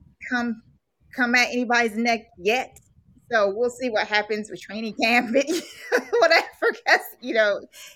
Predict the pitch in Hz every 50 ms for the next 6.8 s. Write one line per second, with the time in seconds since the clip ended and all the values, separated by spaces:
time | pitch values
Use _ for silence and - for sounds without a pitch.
0 | _ _ - 247 247 302 262 254 214 262 254 170 156 240 240 220 220 226 208 202
1 | 202 202 208 208 202 196 196 196 196 208 220 208 214 214 - 220 202 240 214 202
2 | 202 190 185 196 - 185 185 185 185 170 - _ _ _ _ _ _ _ _ _
3 | - 247 254 262 254 233 226 220 180 240 254 254 262 - _ - - 240 233 214
4 | 202 196 196 - _ _ _ - - - _ _ _ - - 226 233 233 226 240
5 | 240 240 240 220 247 233 226 - - - 240 247 240 240 240 240 240 233 226 240
6 | 240 233 220 214 208 214 208 175 214 208 214 214 214 214 202 -